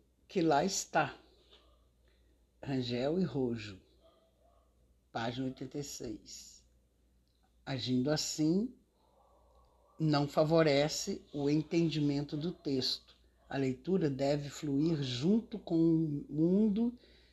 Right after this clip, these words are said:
cheio de desejos e vontades por parte do leitor. Segundo os autores, a realização de cópias desenvolve apenas atividades motoras.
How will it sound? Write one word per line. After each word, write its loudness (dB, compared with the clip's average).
cheio 2
de -2
desejos 0
e -6
vontades -4
por -14
parte -4
do -4
leitor. -8
Segundo 2
os 4
autores, 4
a 4
realização 2
de -4
cópias -4
desenvolve -4
apenas -2
atividades -6
motoras. -4